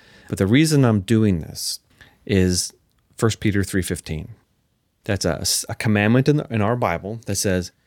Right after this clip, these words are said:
"In your hearts, honor Christ the Lord as holy, always being prepared to make a defense to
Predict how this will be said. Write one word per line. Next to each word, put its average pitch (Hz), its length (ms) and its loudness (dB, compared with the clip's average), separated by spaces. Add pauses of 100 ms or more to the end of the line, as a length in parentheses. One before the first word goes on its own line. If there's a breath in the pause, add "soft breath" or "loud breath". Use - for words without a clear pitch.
(200)
"In 98 160 4
your 139 120 6
hearts, - 540 -2 (640)
honor 95 240 0
Christ 92 380 -2
the 98 80 2
Lord 85 220 0
as 87 100 -4
holy, 101 560 0 (460)
always 139 440 6
being 147 220 4
prepared 139 420 2
to 139 80 2
make 127 240 4
a 123 60 2
defense - 720 0 (240)
to - 180 -2